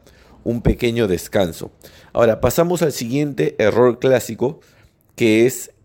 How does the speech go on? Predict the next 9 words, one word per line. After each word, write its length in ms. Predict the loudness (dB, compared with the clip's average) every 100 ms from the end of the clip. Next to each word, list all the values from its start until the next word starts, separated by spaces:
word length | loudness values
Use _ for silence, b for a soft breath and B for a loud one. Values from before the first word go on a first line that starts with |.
| -6
eh, 120 | -2
olvidar 640 | 2 2 2 4 2 0 -8 _ _ b b b
los 280 | 0 0 0
ejercicios 680 | -2 -4 -2 -4 -2 -4 -4
principales. 880 | -2 -2 -4 0 2 2 -2 -10 -20 _ _
Cuando 280 | -4 0 2
uno 280 | 2 2 0
está 220 | 0 -2
empezando, 760 | -2 -4 -2 -2 0 0 -2